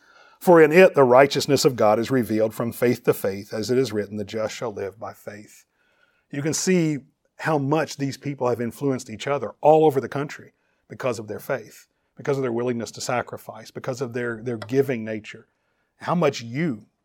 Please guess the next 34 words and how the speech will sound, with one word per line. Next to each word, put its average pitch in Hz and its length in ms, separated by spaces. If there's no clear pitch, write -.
got 127 180
to 123 60
be 113 120
a 104 60
part 123 260
of 104 100
that 110 160
as 101 120
well 120 200
by, 117 300
by 123 180
sending 156 460
me, 135 160
by 110 200
allowing 123 400
me 123 100
to 110 100
go, 117 360
by 131 100
the 131 80
fellowship 156 440
you've 120 160
had 131 220
with 113 100
some 135 180
of 117 140
them 110 160
in 104 120
prayers 123 400
and 110 80
conversations 113 760
over 107 180
the 107 100
years. 117 460